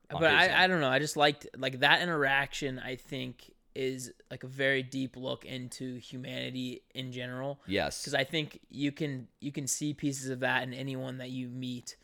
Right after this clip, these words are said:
Speaker 1: Right.
Speaker 2: Um, like, one of the, one or the other of the two kind of idea, ideals or whatever, right? Like,
Speaker 1: Mm-hmm.
Speaker 2: Jonah, you know, the scarred person who's had stuff happen in the past.
Speaker 1: Yes.
Speaker 2: I think it's pretty easy to basically try to,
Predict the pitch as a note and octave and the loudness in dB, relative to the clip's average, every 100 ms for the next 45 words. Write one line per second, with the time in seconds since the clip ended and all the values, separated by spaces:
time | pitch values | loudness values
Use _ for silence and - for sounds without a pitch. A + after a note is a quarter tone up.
0 | _ - F#2 B1+ - B2 B2 B2 B2+ - | _ -2 0 0 -4 -4 -4 -6 -8 -8
1 | B2 C3+ C#3+ C#3 C3 C#3 C3+ C#3+ C#3 C3+ | -4 -2 -2 -2 -4 -4 -2 -2 0 0
2 | C3 C3 B2+ B2 B2+ B2 B2 - C3 B2+ | 0 0 0 0 -2 -6 -8 -4 -2 -2
3 | B2+ - B2+ B2+ B2+ B2 B2+ B2 B2+ B2+ | -8 -8 -8 -4 -4 -4 -6 -6 -8 -12
4 | - - - C3+ C3 C3+ B2+ B2+ B2+ C3 | -16 -12 -2 -2 0 0 0 -2 -4 -4
5 | B2 B2 B2+ B2 A#2+ B2 B2+ C3 C#3 - | -2 0 0 -2 -2 0 4 4 4 2
6 | B2+ F#2+ D#2+ - C3 D3 D#3 D#3+ D#3+ D3 | -2 -2 -8 -14 -12 0 2 4 6 4
7 | D3 C#3+ C#3+ B2+ C3 - - C#3 C#3 C3+ | 4 0 -2 -2 -4 -4 4 8 8 8
8 | C3 - C3+ - C3+ C3 B2+ C3 B2+ - | 4 0 2 0 -6 -6 -2 2 2 2
9 | C3+ C3+ C3+ C3 C3 B2+ B2 D3 D3 C3+ | 0 0 -2 -2 -4 -8 0 4 6 4
10 | D3 - - F#2+ D#2+ - - - - - | 0 -6 -8 -4 -4 -4 -10 -14 -4 0
11 | C3 D3 C3+ C3 - - D3+ B2 C3 C#3 | 0 0 -2 -4 -6 -4 -4 -2 0 0
12 | C3+ B2+ C3 C3 B2+ - C3+ C3+ C3+ C3 | 0 -2 0 -2 -4 -6 -4 -4 -2 -4
13 | C3 C3 _ _ _ - C3+ C3 - C3+ | -4 -8 _ _ _ -2 0 0 -2 -2
14 | - C3+ C3+ - C#3 C3 B2+ B2 | 4 6 6 4 -2 -2 -2 -4